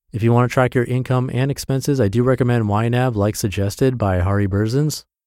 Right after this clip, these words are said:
You can get an extended trial at old podcast dot com slash track. And I'll leave it at that. Hope your week is off to a great start.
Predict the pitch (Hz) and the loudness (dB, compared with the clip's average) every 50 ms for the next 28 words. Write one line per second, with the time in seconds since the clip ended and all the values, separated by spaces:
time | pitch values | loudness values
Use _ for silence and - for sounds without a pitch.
0 | _ _ _ _ _ 120 113 123 117 110 117 117 110 104 101 98 92 - - - | _ _ _ _ _ -2 2 2 4 4 4 4 4 2 0 0 -2 -4 -4 0
1 | 151 165 185 175 117 - - - 101 98 95 95 98 98 95 92 90 - - 104 | 2 4 4 4 2 0 -2 0 2 4 4 4 4 4 2 2 0 0 0 2
2 | 110 117 110 - - 117 113 110 - - - 110 107 101 - - 101 90 87 - | 0 0 0 0 -2 0 0 0 0 -2 -2 -2 -2 -2 -2 0 0 0 0 -2
3 | - - 117 113 107 98 90 87 - - 90 82 80 80 - - - - 98 90 | -2 -2 0 2 2 2 2 0 -2 -2 -2 -2 -2 -2 -4 -8 -4 -2 0 0
4 | 85 80 80 - _ _ _ _ _ _ _ _ _ _ _ _ _ - 101 98 | 0 -2 -4 -8 _ _ _ _ _ _ _ _ _ _ _ _ _ -4 -2 0
5 | 107 113 113 113 110 104 - 117 113 113 117 - - - 110 - 110 104 113 107 | 2 2 2 2 0 0 2 2 2 2 0 -2 -6 -8 -4 -2 -2 -2 0 -2
6 | 110 101 117 110 107 - 117 104 95 92 107 107 107 101 - - - 120 117 117 | 0 0 0 0 0 0 -2 -2 0 0 0 -2 -2 -2 -4 -2 0 2 2 2
7 | 120 120 | 2 0